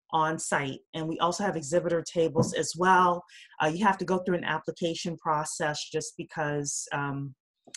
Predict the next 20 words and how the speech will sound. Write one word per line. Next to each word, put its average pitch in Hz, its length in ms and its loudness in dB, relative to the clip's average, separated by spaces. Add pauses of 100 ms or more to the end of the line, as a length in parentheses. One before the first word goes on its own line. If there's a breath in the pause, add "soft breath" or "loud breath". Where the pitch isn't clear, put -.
(340 loud breath)
Cherie 202 720 2 (300)
prefers 202 580 4
for - 220 0
us 175 220 2
to 208 100 -2
have, 170 540 4 (600 soft breath)
uh, 165 120 -6 (180)
related, 185 880 4 (200)
blockchain 214 880 4
or 175 200 2
entrepreneurial 175 1200 2
related 151 840 2 (440)
businesses, 151 1040 -2 (100)
you 160 100 -6
know, 135 260 -2
resume 185 640 4
building, 165 840 2 (480 soft breath)
uh, 139 200 0
career 180 680 2
building, 165 760 2